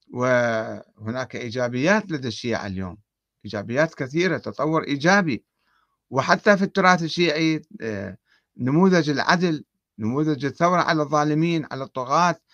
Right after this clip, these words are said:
رفض البيعة بالإكراه. هم عندهم لا عادي، حتى لو الحاكم يجبر الناس على البيعة،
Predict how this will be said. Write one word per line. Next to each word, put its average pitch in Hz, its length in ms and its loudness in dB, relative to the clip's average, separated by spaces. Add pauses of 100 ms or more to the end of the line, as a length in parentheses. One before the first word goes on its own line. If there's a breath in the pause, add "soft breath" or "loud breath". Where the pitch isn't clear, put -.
(260 soft breath)
رفض 202 320 4
البيعة 196 480 4
بالإكراه. 180 720 4 (1040)
هم 135 140 -2
عندهم 170 240 0
لا 196 220 4
عادي، 190 420 2
حتى 165 300 -6
لو 180 80 0 (360)
الحاكم 143 460 -8 (440)
يجبر 135 380 -6
الناس 117 340 -6
على 104 120 -8
البيعة، 160 460 -2